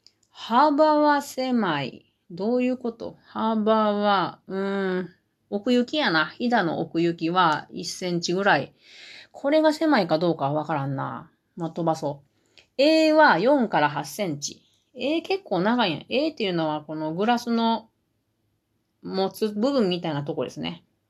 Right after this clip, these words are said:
十二センチあるよ。これ長ない？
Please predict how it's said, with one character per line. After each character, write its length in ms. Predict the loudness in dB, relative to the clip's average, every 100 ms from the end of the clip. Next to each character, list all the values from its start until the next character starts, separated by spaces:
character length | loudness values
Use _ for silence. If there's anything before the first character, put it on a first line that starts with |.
| _
十 400 | -8 -2 0 2
二 160 | 2 2
セ 200 | 0 -2
ン 100 | -2
チ 140 | 0
あ 80 | 0
る 120 | 0
よ。 240 | -2 -4 -4
こ 120 | -4
れ 80 | -2
長 280 | 0 2 2
な 300 | 2 2
い？ 120 | -2